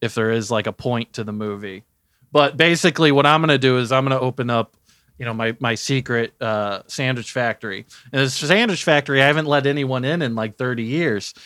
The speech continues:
You know, they always talking about me. They're like, "He's so eccentric. He's so mysterious.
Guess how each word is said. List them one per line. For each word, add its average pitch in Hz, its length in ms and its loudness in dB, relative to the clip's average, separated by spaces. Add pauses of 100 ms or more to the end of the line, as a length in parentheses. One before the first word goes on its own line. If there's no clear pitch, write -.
(180)
You 139 100 -2
know, 131 40 4
they 135 140 6
always 147 420 4
talking 160 320 2
about 139 260 4
me. 131 100 0
They're 131 120 4
like, 131 140 4
"He's 147 180 -6
so 147 120 4
eccentric. 147 600 0
He's 131 140 -6
so 120 120 0
mysterious. 143 920 -6